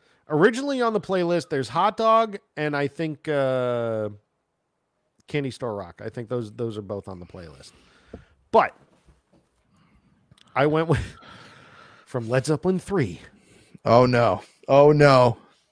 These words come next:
Speaker 1: Hats Off to Roy Harper.
Speaker 2: No.
Speaker 1: This is a, just a drug-soaked, nonsensical song that just eats up room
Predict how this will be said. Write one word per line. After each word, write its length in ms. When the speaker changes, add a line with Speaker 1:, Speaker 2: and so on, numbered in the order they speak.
Speaker 1:
Hats 440
Off 240
to 100
Roy 280
Harper. 340
Speaker 2:
No. 920
Speaker 1:
This 380
is 180
a, 100
just 280
a 80
drug-soaked, 1200
nonsensical 1300
song 600
that 200
just 280
eats 260
up 180
room 500